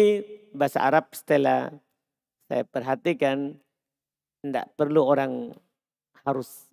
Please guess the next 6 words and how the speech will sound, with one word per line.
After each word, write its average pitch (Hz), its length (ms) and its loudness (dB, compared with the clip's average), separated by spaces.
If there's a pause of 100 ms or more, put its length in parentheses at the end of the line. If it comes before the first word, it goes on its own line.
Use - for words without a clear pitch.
(120)
masuk 123 360 -8
ke 127 120 -4
pesantren 127 760 -6
baru 117 200 -6
pintar. - 560 -6 (1200)
Iya, 135 280 -2